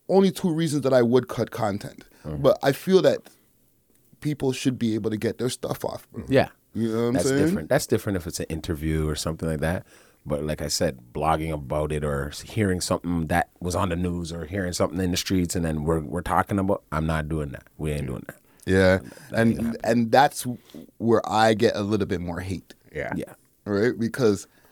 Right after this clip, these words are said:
Speaker 1: I'm reporting, reporting, reporting, reporting. You know what I'm saying? Sometimes I report on things that people don't like.
Speaker 2: Yeah.
Speaker 1: You know what I'm saying?
Speaker 2: I'll catch a D M.
Speaker 1: <laughs> Dusty will catch a D M for it. You know what I'm saying? I'll do a,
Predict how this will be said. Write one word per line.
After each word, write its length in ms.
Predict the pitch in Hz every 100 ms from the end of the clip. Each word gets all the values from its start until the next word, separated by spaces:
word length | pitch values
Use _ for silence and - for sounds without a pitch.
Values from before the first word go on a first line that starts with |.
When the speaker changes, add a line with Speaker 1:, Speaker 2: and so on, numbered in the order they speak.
| _ _ _ _
Speaker 1:
I'm 180 | 104 127
reporting, 440 | 113 - 117 107
reporting, 360 | 92 - 113 104
reporting, 380 | 95 120 104 95
reporting. 540 | 92 117 107 107 92
You 80 | 98
know 80 | 101
what 80 | 104
I'm 80 | 107
saying? 200 | 107 101
Sometimes 340 | 104 110 104
I 20 |
report 340 | 95 87 101 92
on 80 | 87
things 180 | 95
that 160 | - -
people 240 | - - -
don't 240 | - -
like. 400 | 87 120 113 - -
Speaker 2:
Yeah. 260 | 65 - - _ -
Speaker 1:
You 140 | 98
know 100 | 101
what 120 | 104
I'm 80 | 104
saying? 440 | 107 110 113 139 -
Speaker 2:
I'll 120 | -
catch 220 | - -
a 40 | 67
D 160 | 69
M. 160 | 69 - -
Speaker 1:
<laughs> 1200 | - 117 113 117 120 98 95 98 113 90 92 92
Dusty 280 | 104 110 -
will 80 | 123
catch 220 | - 113
a 60 | 123
D 240 | 98 107
M 160 | 113 113
for 220 | 113 117
it. 80 | 110
You 160 | 117 113
know 60 |
what 100 | 117
I'm 80 | 117
saying? 300 | 135 120 131 - - -
I'll 160 | 113
do 180 | 117 127
a, 40 | 113